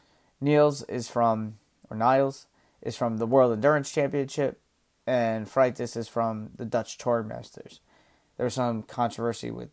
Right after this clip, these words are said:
the Dutch Touring Masters last year, too, but I think it's good that they're gonna alternate their roles, and we'll see how it works. I mean, hey, a change had to be made, right? The other positive is both race directors are going to be assisted by Herbie Bash, who has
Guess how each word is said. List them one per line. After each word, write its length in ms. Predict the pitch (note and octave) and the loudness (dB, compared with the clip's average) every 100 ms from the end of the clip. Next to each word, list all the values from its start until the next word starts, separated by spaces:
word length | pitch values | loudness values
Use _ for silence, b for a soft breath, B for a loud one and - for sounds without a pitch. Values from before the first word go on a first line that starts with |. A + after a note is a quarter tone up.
| - | -12
the 80 | A#2 | -10
Dutch 300 | - - - | -10 -14 0
Touring 260 | D#3 D3 | 2 2
Masters 400 | C3 C3 - A#2 | -2 -8 -8 -6
last 300 | B2 A2+ - | -6 -8 -10
year, 100 | A#2 | -14
too, 480 | - - F#3 F3 E3+ b b b b b - | -10 -2 0 0 -2 b b b b b 6
but 300 | E3 - _ _ _ - | 6 6 _ _ _ -2
I 100 | E3+ | 2
think 160 | G3 G3+ | 2 0
it's 120 | - | 0
good 140 | F3 | -2
that 100 | C#3+ | 0
they're 100 | C#3 | 0
gonna 200 | C3 A#2+ | 2 2
alternate 520 | - C3 C3 B2 A#2+ A2+ | 2 2 2 0 -2 0
their 160 | A#2+ | 0
roles, 280 | A2 A2+ B2 | 0 0 0
and 100 | E3+ | 0
we'll 100 | F#3 | 0
see 160 | - G#3+ | -2 -2
how 240 | F#3+ F#3+ | 2 2
it 60 | - | 2
works. 340 | E3+ - - | 0 -2 -8
I 80 | C3 | -4
mean, 180 | C3 A#2+ | -4 -4
hey, 280 | B2+ A#2 - - | -4 -6 -10 -8
a 80 | |
change 300 | B2+ E3+ C#3+ | -6 -6 -6
had 140 | C#3+ B2+ | -2 -2
to 80 | A#2 | 0
be 100 | A2+ | -6
made, 240 | A2 A#2 | -8 -10
right? 260 | B2 C#3 F#3+ _ b b b b b b b b _ F#3+ | 0 0 0 _ b b b b b b b b _ -2
The 200 | F3+ G#3 | 6 8
other 100 | G#3 | 6
positive 500 | F#3+ D3+ D#3 D3+ C#3 | 4 2 2 2 0
is 120 | C3+ | -2
both 340 | - C#3 C#3 | 4 4 4
race 200 | B2 B2 | -2 -2
directors 520 | - A#2 A2 A2+ A2+ - | 0 -2 -2 -4 -6 -6
are 140 | - A#2 | -2 0
going 280 | B2 A#2+ A#2 | 2 0 -2
to 120 | A#2 | -6
be 380 | A#2+ A2+ A2 - _ - | -6 -6 -6 -12 _ -6
assisted 480 | B2+ - G3+ G3+ F3 | -6 -2 -4 -2 2
by 160 | C#3+ A2+ | 4 4
Herbie 280 | A#2+ A#2 | 0 -2
Bash, 340 | G#2+ G#2+ G#2 - | -4 -6 -10 -10
who 120 | C3 | -8
has 400 | C#3 C3 B2 - | 0 2 2 -4